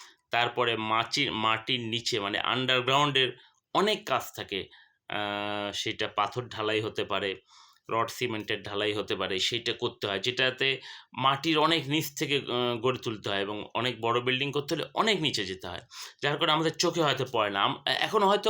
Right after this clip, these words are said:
under কনস্ট্রাকশনের কাজ চলছে, আহ, হয়তো সেই জন্য আমাদের হয়তো চোখে পড়ছে না, কিন্তু আমরা আশাবাদী। আর সবচেয়ে বড় কথা যে আমাদেরও তো একটু ধৈর্য আছে, মানে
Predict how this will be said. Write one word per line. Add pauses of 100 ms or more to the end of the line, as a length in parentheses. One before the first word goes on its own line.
under
কনস্ট্রাকশনের
কাজ
চলছে, (720)
আহ,
হয়তো
সেই
জন্য
আমাদের
হয়তো
চোখে
পড়ছে
না,
কিন্তু
আমরা
আশাবাদী। (600)
আর
সবচেয়ে
বড়
কথা
যে (720)
আমাদেরও
তো
একটু
ধৈর্য
আছে, (760)
মানে